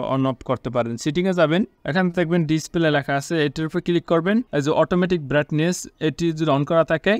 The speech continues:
এটা আপনারা অফ করে দেবেন। দেখুন আমারটা কিন্তু on করছি মতন অটোমেটিকভাবে এটি কমে গেছিল। পরবর্তীতে আপনার রিফ্রেশ রেট কমাতে পারেন। কিছু কিছু মোবাইলে উচ্চ রিফ্রেশ রেট থাকে, সেটি on করা থাকলে আপনার মোবাইলটি ডিসপ্লেতে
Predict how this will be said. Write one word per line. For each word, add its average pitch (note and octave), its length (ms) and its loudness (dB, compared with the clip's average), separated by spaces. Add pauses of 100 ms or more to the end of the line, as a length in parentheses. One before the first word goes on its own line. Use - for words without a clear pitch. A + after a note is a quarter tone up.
(100)
এটা D3+ 200 0
আপনারা E3+ 260 2
অফ C#3 260 2
করে C3+ 120 2
দেবেন। A#2 300 -2
দেখুন D3+ 200 -2
আমারটা D3+ 360 0
কিন্তু D#3+ 260 -2
on C#3 100 0
করছি D#3 260 -4
মতন D#3 280 0
অটোমেটিকভাবে D3 640 -2
এটি F3+ 160 -4 (120)
কমে C#3 260 -2
গেছিল। A#2+ 300 -4 (280)
পরবর্তীতে A3 520 2
আপনার G3 320 4 (180)
রিফ্রেশ A3 440 2 (160)
রেট F3 200 0 (160)
কমাতে D#3+ 320 0
পারেন। A#2 320 -2 (400)
কিছু F#3+ 180 0
কিছু F#3+ 260 -2
মোবাইলে E3+ 280 4 (120)
উচ্চ - 280 -4
রিফ্রেশ F3 520 0 (140)
রেট D#3 200 0
থাকে, A#2 340 -4
সেটি D3+ 300 -2
on D3 180 2
করা E3+ 260 0
থাকলে E3+ 240 -4
আপনার C3+ 240 0
মোবাইলটি C#3 520 0 (180)
ডিসপ্লেতে E3 400 -4